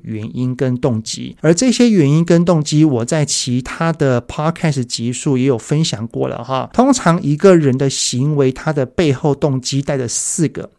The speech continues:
第一个叫做价值感，第二个叫做认同感，第三个叫做归属感，以及第四个叫做希望感。我建议这一集可以跟前面那一集去做一些搭配，然后一起来想一想，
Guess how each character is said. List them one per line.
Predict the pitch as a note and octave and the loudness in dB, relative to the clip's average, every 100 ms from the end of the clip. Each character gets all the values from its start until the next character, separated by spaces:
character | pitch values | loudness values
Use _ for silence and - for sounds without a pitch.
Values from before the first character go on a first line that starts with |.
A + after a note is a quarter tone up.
| _ | _
第 | G#3+ A3+ | 4 4
一 | |
个 | A3 F3 B2 | 6 4 4
叫 | - D3+ | 2 0
做 | C3+ D#3+ C3+ | 2 2 2
价 | - G#3+ C#3+ | 2 0 0
值 | B2+ - A#2+ | -4 -4 -4
感， | B2 A#2 - _ _ _ | -2 -6 -8 _ _ _
第 | - F3 | 4 6
二 | E3 | 6
个 | C3+ | 2
叫 | C3 D#3 | 2 0
做 | C#3 D#3 C3+ | 2 2 2
认 | D3 G3+ D#3+ | 4 4 4
同 | B2+ A#2 A#2 | 0 -4 -4
感， | B2+ B2 B2 - - _ - | -4 -8 -12 -20 -20 _ 0
第 | G#3 | 2
三 | E3 - E3+ | 2 2 2
个 | E3+ D3 | 4 4
叫 | C#3+ | 4
做 | C3+ | 2
归 | - A3 A#3 | 2 2 4
属 | A#3+ - - A#2 | 2 -2 -8 -8
感， | C3+ B2 - | -4 -6 -6
以 | - | -10
及 | A#2 C3+ | -6 -6
第 | - F3+ | -2 -2
四 | D3 - F3 D3+ | 0 -2 -2 -4
个 | B2+ | -2
叫 | D3 | -2
做 | C3+ | -2
希 | B2 - - C3+ | -2 -4 -2 -2
望 | C#3 D3 B2+ G#2+ | 0 2 0 -4
感。 | - - - | -10 -12 -6
我 | D3+ C#3+ C#3 | 0 4 2
建 | C#3 A#3+ A#3+ | 4 4 6
议 | A3+ | 6
这 | G#3 A#3 | 4 2
一 | G#3+ G#3 | 2 0
集 | - - A#2+ A2+ | -2 -2 -2 -4
可 | - E3+ | -2 -2
以 | D3 | 0
跟 | B2+ D3+ D3 D3 D#3 _ | 0 2 2 2 -2 _
前 | - - B2+ | -8 -2 2
面 | D#3 G3+ F3 | 6 6 4
那 | E3+ | 2
一 | D#3+ | 0
集 | D3+ - A2+ A2 | -2 -4 -4 -4
去 | A2 - D#3+ | -6 -4 -4
做 | - D#3+ C#3 | 0 4 4
一 | |
些 | - B2+ | 2 -4
搭 | B2 B2+ B2+ | -4 -8 -8
配， | - D#3 C3+ | -4 0 0
然 | A#2+ A#2+ | -2 -4
后 | E3+ | -2
一 | E3+ | -2
起 | F3 - | -2 -4
来 | A2 A#2+ | -6 -8
想 | - B2 A2+ | -6 -6 -6
一 | |
想， | C#3 D3+ A#2+ | -4 -4 -6